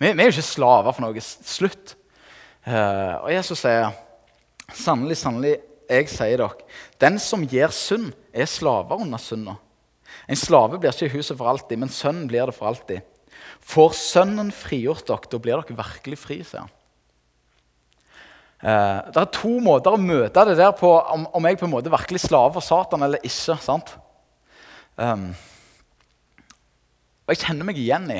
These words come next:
og jeg tror det er faktisk en sånn, egentlig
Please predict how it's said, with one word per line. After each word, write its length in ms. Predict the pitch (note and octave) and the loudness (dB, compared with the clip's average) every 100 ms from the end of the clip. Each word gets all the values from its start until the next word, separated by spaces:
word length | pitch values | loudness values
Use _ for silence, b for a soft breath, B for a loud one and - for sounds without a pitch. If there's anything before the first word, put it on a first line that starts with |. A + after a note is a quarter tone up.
| G#2 | -8
og 80 | C3 | -10
jeg 80 | C3 | -8
tror 160 | D#3+ E3+ | -4 -2
det 60 | |
er 80 | D3 | -4
faktisk 260 | E3+ - C#3 | -6 -8 -8
en 80 | B2 B B B B | -10 B B B B
sånn, 220 | B2+ C#3 G#2+ - _ _ | -8 -6 -6 -12 _ _
egentlig 300 | C#3 F#3+ D3+ | -6 -4 -10